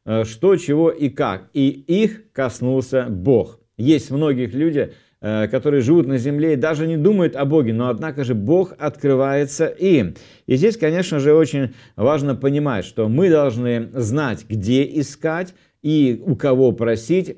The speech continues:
и, как мы уже не раз говорили, куда стучать. Ну, Евангелие от Луки,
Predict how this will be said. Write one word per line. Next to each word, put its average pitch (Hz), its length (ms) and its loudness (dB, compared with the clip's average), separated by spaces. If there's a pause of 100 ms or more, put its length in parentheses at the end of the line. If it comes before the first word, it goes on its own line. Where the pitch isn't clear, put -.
и, 139 140 -2
как 135 220 -4
мы 120 140 -4
уже 120 180 -2
не 123 80 -4
раз 117 220 -2
говорили, 139 320 4
куда 123 480 2
стучать. 113 480 -4 (580)
Ну, 180 220 2
Евангелие 147 460 4
от 123 100 0
Луки, 165 360 0